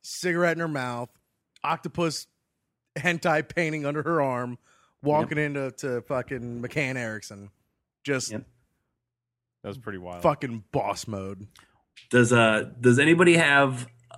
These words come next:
Speaker 2: a, a Roger line that sticks out? 'Cause, I mean, the amount of, the amount of Roger lines is, is endless.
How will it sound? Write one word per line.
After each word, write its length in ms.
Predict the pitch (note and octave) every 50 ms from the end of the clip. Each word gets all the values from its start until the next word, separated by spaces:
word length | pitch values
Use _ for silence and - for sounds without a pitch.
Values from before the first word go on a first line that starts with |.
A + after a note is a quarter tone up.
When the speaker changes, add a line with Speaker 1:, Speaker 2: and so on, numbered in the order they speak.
| - _ -
Speaker 2:
a, 60 | G2+
a 220 | - - G#2 A2+
Roger 440 | G#2+ G#2 G#2+ A2 A2+ A2 A#2 B2 A#2
line 340 | A2 G#2 G#2 A2 A2 A2 A2
that 140 | G#2 F2+ -
sticks 320 | - - A2+ G2+ - -
out? 360 | G#2+ G2 G2 G#2 G#2+ - -
'Cause, 260 | - B2 A2+ G2+ F#2 - -
I 80 | B2
mean, 160 | B2 A#2+ A2+
the 100 | A2 B2+
amount 320 | C3 C3+ C#3+ D3 C#3+ C3+ B2+
of, 400 | A#2+ A2 G2+ F#2 - - - -
the 120 | - C3+
amount 320 | C3 B2+ C3 C3 C3 A#2+ A2
of 220 | G#2 F#2 G2 - - _ _ -
Roger 420 | G#2+ A2 A2+ A2 G#2+ G2+ G2 G2
lines 720 | F#2+ F#2 F#2 F#2 F2+ F2 F2 E2+ E2 D#2+ D#2+ - - - - _ _ _ _ _ _ _ _ _ _ _ _ _ _
is, 540 | A#2 G#2 F#2+ F2+ F2 E2+ F2 - - - - _ _ _ _ _ _ _ _ _ _ _ _ _ _ - - - _ _ _ _ _ _
is 380 | - A#2 G#2 F#2 E2+ D#2+ - - _ _ _ _ _
endless. 600 | C#3 C3+ A#2 G2 F2 F2 D2+ - - - - -